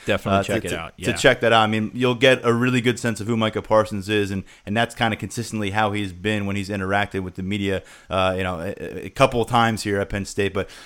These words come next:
Speaker 2: the top of that, he was asked about, you know, linebacker U and, and what that room is like now and how he views the future o-, of that. And I know a lot of Penn State fans, you know, the L B U is held in high esteem.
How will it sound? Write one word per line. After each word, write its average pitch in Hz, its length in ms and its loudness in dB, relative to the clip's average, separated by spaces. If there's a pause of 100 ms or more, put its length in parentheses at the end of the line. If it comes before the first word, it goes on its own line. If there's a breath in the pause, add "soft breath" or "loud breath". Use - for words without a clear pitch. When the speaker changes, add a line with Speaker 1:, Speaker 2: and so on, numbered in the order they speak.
(380 loud breath)
Speaker 2:
the 110 220 0
top 151 400 2
of 143 80 4
that, 123 240 4
he 117 80 -2
was 110 220 -2
asked 113 280 2
about, 101 380 2
you 90 60 -10
know, 90 100 -8
linebacker 113 640 2
U 107 280 0
and, 92 220 -6
and 95 280 -8
what 120 160 0
that 117 180 4
room 110 220 -2
is 101 160 -4
like 104 240 -2
now 104 260 0
and 92 100 -6
how 117 220 4
he 113 260 -2 (240 loud breath)
views 139 360 2
the 131 100 0
future 135 580 0
o-, 113 140 -6
of 110 220 0
that. 104 280 2
And 98 120 -4
I 101 80 -2
know 113 120 0
a 113 40 0
lot 113 180 -2
of 123 80 -4
Penn 123 160 -2
State 117 340 -2
fans, 113 380 -4
you 101 80 -8
know, 92 240 -6
the 104 100 -6
L 117 160 2
B 113 140 -2
U 113 260 0
is 104 120 -4
held 110 260 0
in 101 80 -4
high 117 320 0
esteem. 127 560 0